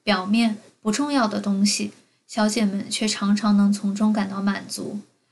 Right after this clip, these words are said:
她们选择满足这些欲望的方式，又常常为我们所诟病。在消费主义阴云笼罩的城市里，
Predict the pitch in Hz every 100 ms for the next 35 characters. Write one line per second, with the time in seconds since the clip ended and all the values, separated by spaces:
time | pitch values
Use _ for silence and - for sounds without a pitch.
0 | _ - 277 262 - 208 208 214 220 202
1 | 208 208 240 - 233 247 240 214 208 214
2 | 226 247 - 220 214 - _ 220 208 -
3 | 196 202 196 190 196 196 190 190 208 202
4 | 202 220 202 220 202 202 - _ _ _
5 | _ _ _ _ _ 220 214 233 226 240
6 | 214 214 202 208 214 220 214 202 202 202
7 | 226 226 208 202 196 202 - 240 208 202